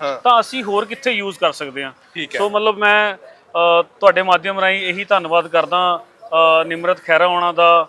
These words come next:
Speaker 2: ਸਿੱਧੂ ਬਾਈ ਹੋਰਾਂ ਦਾ, ਅਰਜਨ ਢਿੱਲੋਂ ਹੋਰਾਂ ਦਾ, ਜਿਨ੍ਹਾਂ ਦੀ ਪੂਰੀ ਟੀਮ ਨੇ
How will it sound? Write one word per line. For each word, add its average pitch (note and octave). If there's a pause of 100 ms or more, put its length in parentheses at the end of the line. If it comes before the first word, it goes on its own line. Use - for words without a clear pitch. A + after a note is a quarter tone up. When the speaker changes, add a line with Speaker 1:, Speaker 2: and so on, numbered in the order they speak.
Speaker 2:
ਸਿੱਧੂ F3
ਬਾਈ F3+
ਹੋਰਾਂ F3
ਦਾ, E3+
ਅਰਜਨ E3+
ਢਿੱਲੋਂ E3
ਹੋਰਾਂ E3
ਦਾ, F3+
ਜਿਨ੍ਹਾਂ F3
ਦੀ F#3+
ਪੂਰੀ F#3+
ਟੀਮ F#3+
ਨੇ F3+